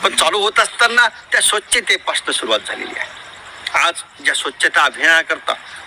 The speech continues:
संपूर्ण भारतभर अभियान राबवल्या जात आहेत.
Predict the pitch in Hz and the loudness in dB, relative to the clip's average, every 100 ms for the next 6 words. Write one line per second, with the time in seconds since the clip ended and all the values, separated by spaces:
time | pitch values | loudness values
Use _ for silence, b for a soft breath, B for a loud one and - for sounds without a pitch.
0 | - 170 302 180 175 135 120 156 165 170 | -2 -2 -2 -2 -2 0 0 2 0 -2
1 | - - - - - - - - - - | -4 -8 -20 -20 -20 -20 -20 -20 -20 -18
2 | - 135 127 170 170 135 123 165 160 143 | -4 -2 0 -2 0 -2 0 0 2 0
3 | - 135 | 0 -2